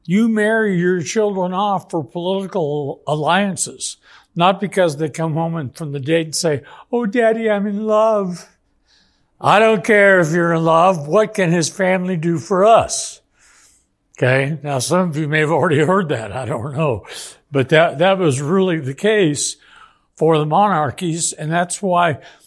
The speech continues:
the monarchies of the European countries were also interconnected and interwoven and intermarried over a, a period of hundreds of years.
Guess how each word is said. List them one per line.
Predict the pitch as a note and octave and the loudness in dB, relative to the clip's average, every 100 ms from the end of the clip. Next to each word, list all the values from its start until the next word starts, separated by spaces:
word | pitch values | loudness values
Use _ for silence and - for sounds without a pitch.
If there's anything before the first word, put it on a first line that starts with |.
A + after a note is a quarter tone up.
| _ _ | _ _
the | - E3 | -2 0
monarchies | D#3+ G3 G#3+ G#3+ F#3+ E3+ F#3+ D3 C#3+ | 2 2 2 0 -2 -4 -4 -4 -4
of | D3+ | -6
the | E3 | -6
European | F3 F#3+ F3+ - F#3+ F3 D3+ | -2 -2 -4 -4 -6 -4 -6
countries | F3 G#3 - E3+ C#3 E3 | -6 -6 -4 -2 -2 -4
were | D#3+ | 0
also | E3+ F#3 - F#3+ E3+ | 0 0 0 -2 -2
interconnected | G3 G3+ G3 - F3 D#3 F#3 F#3+ D#3+ C#3+ | 0 0 0 -2 -4 -2 -4 -4 -8 -10
and | D#3 D#3+ E3 | -10 -8 -6
interwoven | F3+ F3+ D3 D#3+ G3 F#3+ D#3+ D3+ C#3+ | -4 -2 -2 0 0 0 -2 -8 -6
and | F3 F#3 | -4 -4
intermarried | F#3+ F#3+ - E3+ D#3 G3 G3+ A2+ - D#2 _ _ _ _ _ - _ _ | -4 -6 -4 -4 0 0 0 -2 -8 -16 _ _ _ _ _ -20 _ _
over | C#3+ C#3+ C#3+ C3+ B2+ | -2 0 0 -2 -4
a, | A#2+ - | -8 -14
a | - | -20
period | - E3 C#3 C3 | -4 -2 -2 -4
of | C3+ | -6
hundreds | D3 C#3 C3 A#2 | -8 -8 -12 -14
of | B2 | -6
years. | F3 E3 A2 - - | -2 -2 -2 -8 -10